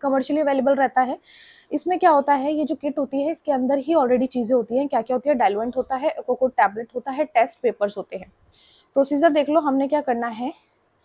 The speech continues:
prepare a thin smear of feces in the center of the test paper।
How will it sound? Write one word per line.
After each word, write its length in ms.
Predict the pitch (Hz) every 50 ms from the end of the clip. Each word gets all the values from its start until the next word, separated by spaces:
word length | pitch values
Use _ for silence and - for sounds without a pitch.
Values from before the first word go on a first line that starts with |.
| _ _ _ _ _ -
prepare 340 | 262 - 311 311 320 359
a 60 | 359 359
thin 220 | - 339 370 381 - -
smear 240 | - 269 269 254
of 100 | 269 277 269 - 277
feces 340 | 254 240 - 269 294 285 -
in 100 | - 247
the 140 | 233 269 269 -
center 220 | 254 233 226 233
of 100 | 269 262
the 140 | 233 208 269
test 240 | 262 - 214 226 -
paper। 320 | _ _ 196 190 - -